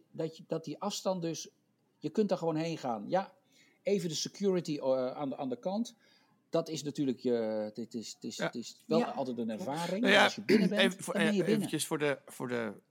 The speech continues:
Speaker 2: eh, onze, onze luisteraars. Dus in principe, kijk, je kunt ook gewoon naar het lokale kantoor gaan natuurlijk. Eh, de, de, je hoeft niet per se naar de D C om, om die mensen te ontmoeten. Maar het is daar,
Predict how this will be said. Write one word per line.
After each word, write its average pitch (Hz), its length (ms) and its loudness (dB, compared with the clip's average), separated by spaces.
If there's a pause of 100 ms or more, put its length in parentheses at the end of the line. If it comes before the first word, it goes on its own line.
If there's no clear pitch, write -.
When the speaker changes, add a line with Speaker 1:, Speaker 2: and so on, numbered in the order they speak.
Speaker 2:
eh, 110 120 -12 (360)
onze, 110 340 -8 (260)
onze 110 180 -6
luisteraars. 127 560 -2
Dus 135 200 -10 (280)
in 165 100 -2
principe, 156 580 2
kijk, 143 180 2
je 135 60 -4
kunt 139 140 0
ook 131 100 -2
gewoon 139 180 0
naar 127 160 2
het 117 100 -4
lokale 127 540 0 (260)
kantoor 117 300 -2
gaan 113 120 -2
natuurlijk. 110 440 -4
Eh, 104 220 -4 (100)
de, 101 300 -6
de, 101 300 -10 (920)
je 123 100 -8
hoeft 117 80 -12
niet 120 80 -2
per 120 100 -8
se 131 180 0
naar 110 240 0 (180)
de 110 100 -2
D 104 140 -4
C 107 180 -4
om, 104 180 -4
om 113 140 -2
die 107 80 -2
mensen 104 280 -6
te - 100 -8
ontmoeten. 104 420 -8
Maar 113 80 -2
het 110 100 -8
is 113 100 -6
daar, 117 160 0